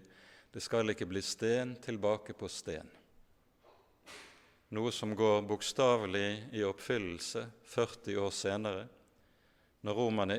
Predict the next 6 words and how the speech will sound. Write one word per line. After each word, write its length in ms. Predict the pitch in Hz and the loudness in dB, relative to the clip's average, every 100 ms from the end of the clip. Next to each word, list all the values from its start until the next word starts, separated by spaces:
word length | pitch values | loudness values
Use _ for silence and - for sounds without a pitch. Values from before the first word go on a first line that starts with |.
| 120 | 0
inntar 380 | 113 - 98 95 | -2 -2 0 2
Jerusalem, 720 | 95 107 104 - 87 95 120 131 _ _ _ _ _ _ | 2 0 -4 -4 -4 -4 -8 -16 _ _ _ _ _ _
og 120 | - - | -16 -2
tempelet 760 | 113 110 - 92 90 90 95 90 - _ _ | 0 0 -4 -2 0 0 -2 -12 -20 _ _
brennes 480 | 95 92 98 95 87 | -4 0 0 0 0
opp 320 | 113 - - | -2 -2 -14